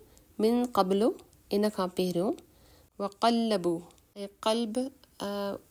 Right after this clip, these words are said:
جي اردو ۾ چئبو آهي الٽ ڦير ڪرنا يا الٽ پلٽ ڪرنا،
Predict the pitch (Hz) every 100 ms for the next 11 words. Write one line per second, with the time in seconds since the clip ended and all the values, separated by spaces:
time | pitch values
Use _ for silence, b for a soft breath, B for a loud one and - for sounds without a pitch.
0 | _ - _ _ _ - - 190 196 202
1 | - 196 214 208 214 233 233 226 302 339
2 | 214 226 233 - - - 208 196 - 180
3 | 175 175 185 B B B B - - 214
4 | 214 208 - 202 202 - 175 -